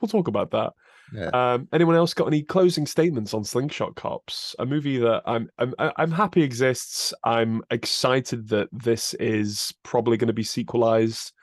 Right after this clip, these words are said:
Speaker 1: I think there's an interesting world here to explore. Uh, it's not my favorite Moturn, but I mean, uh, it's nice to have in this, like, list of fifteen movies or whatever they, how many there are.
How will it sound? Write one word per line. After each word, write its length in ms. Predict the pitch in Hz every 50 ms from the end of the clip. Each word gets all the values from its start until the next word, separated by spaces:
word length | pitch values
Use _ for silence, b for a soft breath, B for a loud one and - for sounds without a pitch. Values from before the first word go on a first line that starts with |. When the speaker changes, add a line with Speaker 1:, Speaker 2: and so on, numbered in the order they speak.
| b b b b b b b -
Speaker 1:
I 60 | -
think 160 | - 113 110
there's 160 | 98 104 98
an 60 | 107
interesting 300 | 107 101 95 - 113 104
world 300 | 98 101 101 101 98 95
here 140 | - 110 98
to 140 | 92 - 90
explore. 580 | 82 - - - - 110 101 98 98 98 95 98 b b b b b b b b b b -
Uh, 180 | - 123 123 - -
it's 160 | - - -
not 140 | 202 185 -
my 100 | 160 143
favorite 320 | - 202 190 185 180 160
Moturn, 560 | 165 160 160 156 - - 156 147 151 151 131
but 240 | - 113 107 101 -
I 60 | -
mean, 320 | 107 110 104 101 101 98 - - - - -
uh, 60 | - - - - - - - - -
it's 180 | 139 127 -
nice 300 | 135 131 123 120 117 110 -
to 100 | - 110
have 420 | - 110 107 101 101 101 101 - - - - _ _
in 220 | - 120 110 110 110
this, 200 | 110 104 - -
like, 160 | 123 110 - -
list 300 | - 117 113 110 - -
of 80 | 113 95
fifteen 420 | - - 104 - - 113 107 101 101
movies 520 | 101 101 98 101 101 98 101 104 101 -
or 100 | 107 -
whatever 320 | 101 107 87 107 104 104
they, 220 | 101 104 104 101 101 98 -
how 100 | 113 117
many 200 | 107 98 101 104
there 240 | 101 101 101 98 101
are. 220 | 101 98 98 98